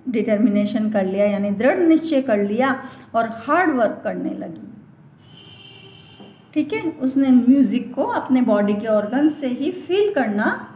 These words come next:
start कर दिया। She never looked back from the point towards, उसने फिर पीछे मुड़ के नहीं देखा। She toured the United Kingdom with the youth orchestra and by the time she was sixteen,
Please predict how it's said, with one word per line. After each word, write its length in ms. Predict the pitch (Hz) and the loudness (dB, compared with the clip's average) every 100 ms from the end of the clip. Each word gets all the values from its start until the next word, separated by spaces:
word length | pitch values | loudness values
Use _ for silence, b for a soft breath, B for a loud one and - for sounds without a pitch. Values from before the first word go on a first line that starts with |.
| - | -14
start 560 | 254 - 262 233 208 - | -12 -6 -2 -2 -2 -6
कर 120 | 208 | -6
दिया। 520 | 170 196 180 175 185 - B B B | -6 -8 -8 -8 -12 -16 B B B
She 240 | - 349 370 | -2 2 4
never 260 | 339 339 320 | 4 4 4
looked 220 | 277 269 226 | 4 2 -2
back 300 | 208 233 262 - | 0 0 -2 -2
from 120 | 254 269 | 4 4
the 100 | 269 | 4
point 500 | 254 220 220 220 269 | 0 -4 -2 0 0
towards, 720 | 240 202 180 175 190 - - 233 | -2 -4 -6 -6 -12 -16 -18 -14
उसने 260 | - 240 | -6 -4
फिर 240 | 240 254 - | -2 -4 -4
पीछे 300 | 240 233 311 | -10 -6 0
मुड़ 220 | 285 226 | 2 2
के 180 | 214 214 | 0 -4
नहीं 200 | 196 214 | -4 -4
देखा। 560 | 214 214 - 196 - B B B - | -2 -4 -4 -8 -8 B B B -4
She 180 | 294 302 269 | 0 2 2
toured 260 | 240 311 | 4 4
the 140 | 320 320 | 4 2
United 500 | 262 214 214 214 240 233 | 2 0 -2 -4 -6 -6
Kingdom 320 | 208 202 220 | -4 -2 -2
with 200 | 220 202 | -2 -2
the 260 | 202 196 190 | -2 -2 0
youth 280 | 247 349 - | 0 0 2
orchestra 720 | 226 220 214 220 220 - 233 220 | 0 0 -2 -8 -8 -6 -4 -2
and 160 | 220 | -2
by 260 | 208 220 262 | 0 0 2
the 140 | 254 254 | 0 0
time 200 | 220 220 | -4 -4
she 240 | 233 - 226 | -6 -10 -6
was 140 | 214 | -6
sixteen, 760 | 214 214 214 - - 185 180 | -6 -10 -12 -16 -12 -10 -10